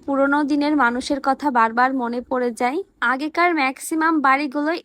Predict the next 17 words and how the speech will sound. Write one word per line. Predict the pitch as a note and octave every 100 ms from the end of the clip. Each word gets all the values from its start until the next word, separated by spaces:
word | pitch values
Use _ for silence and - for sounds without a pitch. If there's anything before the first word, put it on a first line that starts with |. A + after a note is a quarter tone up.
| B3+
এরকম | A#3+ A#3+ C#4 B3+
রেড | A3+ A#3 -
কালারের | C4 C4 C4 C4+ -
ছিল। | C#4+ B3+ F4 - - - B3
এটা | D#4 E4
হচ্ছে | E4 F#4 F4+
পৌরসভার | C#4+ A#3 C#4 - C4+ C#4+ C#4+
একটা | C#4+ D4+ C#4 A#3
অফিস | - C4 - B3+
রুম, | B3+ D4+ G4+ _ _
কিন্তু | D#4 D#4 E4 B3
দেখে | B3+ E4+ C#4
বোঝার | A#3 A3+ C#4 C4+
উপায় | B3+ B3 C4
নেই। | B3+ C#4+ C#4
অনেক | C4+ D#4+ D#4
সুন্দর | E4 D4 D4